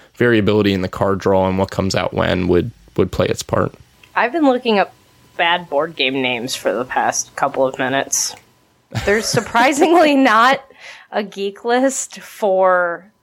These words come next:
Speaker 2: there, it, there are two geek lists for worst board game names, but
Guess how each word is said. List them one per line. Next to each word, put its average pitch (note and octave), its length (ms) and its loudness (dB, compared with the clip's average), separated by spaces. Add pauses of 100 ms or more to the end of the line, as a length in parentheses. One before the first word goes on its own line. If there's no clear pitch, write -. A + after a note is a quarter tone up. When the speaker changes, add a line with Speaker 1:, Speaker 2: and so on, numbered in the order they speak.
(280)
Speaker 2:
there, B3 300 2
it, C4 180 0
there C4 220 4
are B3 160 4
two D#4 280 0
geek G3 260 -2
lists D#3+ 240 -2
for F#3+ 180 0
worst F3+ 260 2
board F3+ 220 2
game D#3+ 180 -4
names, D3+ 280 -10
but - 340 -2